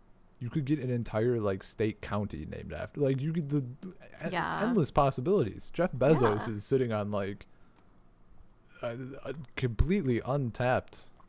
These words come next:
Speaker 1: level of worship.
Speaker 2: Yeah. He's so, so many missed opportunities there.
Speaker 1: I don't get it. I don't get it at all.
Speaker 2: <laughs> I mean, now that I'm a server, if I had, like, a lot of extra money,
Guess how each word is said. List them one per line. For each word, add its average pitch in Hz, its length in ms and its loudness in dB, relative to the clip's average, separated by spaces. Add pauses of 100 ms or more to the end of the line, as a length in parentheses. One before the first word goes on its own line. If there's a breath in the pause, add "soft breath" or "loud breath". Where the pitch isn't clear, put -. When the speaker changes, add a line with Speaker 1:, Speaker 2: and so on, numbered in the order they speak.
Speaker 1:
level 117 480 0
of 85 240 -8 (680)
worship. 120 600 -6 (480)
Speaker 2:
Yeah. 202 520 -6 (320)
He's 262 240 -8
so, - 160 -2
so - 300 0
many 262 240 -6
missed 208 280 -4
opportunities 175 800 -6
there. 180 360 -2 (400)
Speaker 1:
I 117 60 -6
don't 160 200 0
get 127 160 2
it. - 140 -6 (480)
I - 180 12
don't - 220 6
get - 100 2
it - 140 0
at - 80 -4
all. - 240 -4 (2750 soft breath)
Speaker 2:
<laughs> - 100 -8 (1000 loud breath)
I 233 80 0
mean, 247 140 0
now 247 180 4
that 320 160 4
I'm 330 120 2
a 277 60 0
server, 202 540 0
if 196 140 -4
I 196 120 0
had, 262 260 0
like, 220 160 -2
a 180 40 -2
lot 170 240 -2
of 185 80 -6
extra - 380 -6
money, 175 420 -6